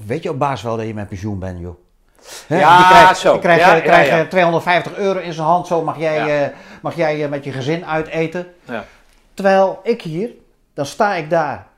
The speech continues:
Speaker 1: met nog een paar collega's afscheid te nemen daar in, eh, in Münster. Er staat een hele kapel daar aangetreden.
Speaker 2: Oh ja?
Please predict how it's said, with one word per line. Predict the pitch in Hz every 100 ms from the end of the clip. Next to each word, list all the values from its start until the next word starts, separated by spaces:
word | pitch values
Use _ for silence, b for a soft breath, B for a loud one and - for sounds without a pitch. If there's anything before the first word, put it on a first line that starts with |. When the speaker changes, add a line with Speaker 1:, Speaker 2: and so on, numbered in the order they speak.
| _ _
Speaker 1:
met | - 139
nog | 160 151
een | 139
paar | 135 123
collega's | 143 139 123 120 107 -
afscheid | 196 - - 139 123
te |
nemen | 123 123 117 113
daar | 123 117 117
in, | 117
eh, | 117 120
in | 107
Münster. | 151 165 - 190 _
Er | _ _ _ _ _ _
staat | - 131 131
een |
hele | 110 165 208 185 151 120 101 _ _ _ -
kapel | - 220 190 147 131
daar | 139 135
aangetreden. | 175 170 135 - 135 110 92 -
Speaker 2:
Oh | 156
ja? | 165 190